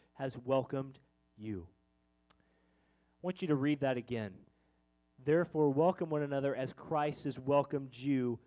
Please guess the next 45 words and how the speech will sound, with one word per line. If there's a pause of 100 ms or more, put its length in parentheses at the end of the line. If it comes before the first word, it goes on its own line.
(140)
Why?
For
the
glory
of
God. (920)
How
did
Christ
welcome
you,
Christian? (680)
Think
about
it
for
a
second. (1000)
I,
I
like
to
picture
that
Jesus
is
there
hanging
out
with
his,
his
posse,
his
boys,
you
know,
the
disciples
is
what
we
call
them
formally.